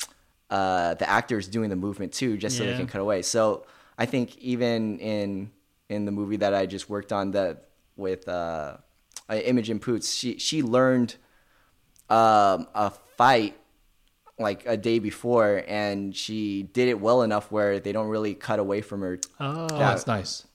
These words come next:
Speaker 1: you know, and it still looks amazing.
Speaker 2: Yeah.
Speaker 1: So if, if you can have that type of movement, um, then it's always better to have
Speaker 2: Right.
Speaker 1: the actor, if, if it's not
Speaker 3: Mm-hmm.
Speaker 1: like a super high risk thing where if they get
Speaker 2: Yeah.
Speaker 1: injured, you know?
Speaker 3: Yeah.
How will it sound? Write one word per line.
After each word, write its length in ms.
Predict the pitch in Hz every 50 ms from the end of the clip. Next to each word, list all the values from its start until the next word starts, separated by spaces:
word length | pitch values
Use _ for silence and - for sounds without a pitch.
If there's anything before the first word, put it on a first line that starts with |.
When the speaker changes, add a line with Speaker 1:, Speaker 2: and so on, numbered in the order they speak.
| _ _
Speaker 1:
you 140 | 120 110 104
know, 300 | 98 95 90 87 90 - - - _ _ -
and 120 | 120 123
it 120 | 120 113
still 300 | - - - 160 160 151
looks 360 | 139 135 127 - - - - - -
amazing. 680 | 107 107 107 113 120 127 135 120 104 98 90 90 98 - _ _ _ _ _ _ _ _
Speaker 2:
Yeah. 300 | 127 117 117 123 127 127 - _
Speaker 1:
So 360 | - - - 143 131 127 127
if, 220 | 123 131 139 131 131
if 220 | 139 135 127 135
you 80 | 135 139
can 480 | 139 - 143 131 123 117 113 107 -
have 320 | - 120 120 120 127 120 113
that 180 | 120 113 104
type 200 | - - 110 107
of 120 | 107 98 90
movement, 560 | 98 110 120 117 107 101 101 95 90 85 - - _ _ _ _ _ _ _ _ _ _
um, 580 | 92 95 92 90 90 87 87 85 80 76 80 110 - _ _ _ _ _ _ _ -
then 260 | 104 110 110 107 104
it's 180 | 95 101 - -
always 220 | 127 151 127 98
better 260 | 82 101 101 95 98
to 120 | 95 92 92
have 400 | 92 92 90 90 87 85 101 -
Speaker 2:
Right. 260 | 127 117 113 117 -
Speaker 1:
the 80 | - 98
actor, 280 | 92 101 110 - 104 101
if, 160 | 117 131 123
if 160 | 120 123 -
it's 120 | 123 107 113
not 120 | 127 127
Speaker 3:
Mm-hmm. 80 | 117 113
Speaker 1:
like 100 | 113 104
a 40 | 104
super 300 | - - - 123 - 107
high 140 | 101 104 101
risk 260 | 98 98 95 - -
thing 300 | - 107 101 95 92 90
where 320 | 85 87 90 87 85 85 - -
if 140 | 113 107 -
they 80 | 117
get 180 | 127 135 123 127
Speaker 2:
Yeah. 100 | 127 131
Speaker 1:
injured, 320 | 131 135 135 95 73 - -
you 60 | 110
know? 140 | 101 104 101
Speaker 3:
Yeah. 240 | 113 104 101 92 82